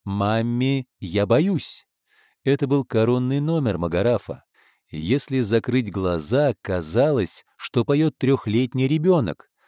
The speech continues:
Тамаза откашлялся и с ужасом почувствовал, что запел не окрепшим, но уже достаточно густым баритоном.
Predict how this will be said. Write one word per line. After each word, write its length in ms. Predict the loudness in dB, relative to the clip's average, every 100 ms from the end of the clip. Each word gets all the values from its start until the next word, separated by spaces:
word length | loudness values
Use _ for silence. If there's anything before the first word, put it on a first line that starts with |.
| _ _ _
Тамаза 500 | 0 2 2 2 2 0
откашлялся 1120 | -4 -4 -2 0 0 0 -2 0 2 2 2 -4 _ _ _ _
и 140 | -4
с 240 | -4 -4 -4
ужасом 640 | -2 0 0 0 -4 -4
почувствовал, 1000 | -2 -2 -2 -4 -2 -2 -4 0 2 2 -2 _ _ _ _
что 380 | -16 -8 -4
запел 480 | -2 -2 0 2 2
не 220 | 2 0 -2
окрепшим, 880 | -4 -6 -2 -2 -2 -4 -4 -4 -6 _ _ -8
но 200 | 0 2
уже 260 | 4 4 2
достаточно 920 | 4 2 2 0 2 2 -4 -2 -2
густым 720 | 0 -2 -2 -6 -2 -2 0
баритоном. 800 | 2 2 2 4 4 4 0 -6